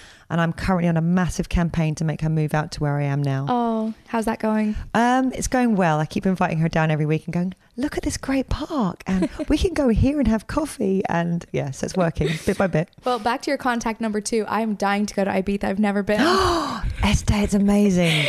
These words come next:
Speaker 2: <laughs> But I'm like, so I've recently got into partying, which is so o-, opposite to what you're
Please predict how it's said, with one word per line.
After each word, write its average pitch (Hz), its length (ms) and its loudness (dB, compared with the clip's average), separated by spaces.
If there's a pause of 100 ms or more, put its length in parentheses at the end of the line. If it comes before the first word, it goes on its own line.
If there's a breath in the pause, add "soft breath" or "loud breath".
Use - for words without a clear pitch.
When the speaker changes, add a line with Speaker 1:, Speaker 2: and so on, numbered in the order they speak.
Speaker 2:
<laughs> - 100 -16
But 330 120 0
I'm 339 240 0 (260)
like, 262 380 0
so 269 240 2
I've 240 180 2
recently 262 320 2
got 226 160 2
into 226 200 0
partying, 220 520 2
which 190 140 0
is 196 120 0
so 220 180 2
o-, 208 200 2 (100)
opposite 226 400 0
to 240 100 0
what 214 160 0
you're 214 200 0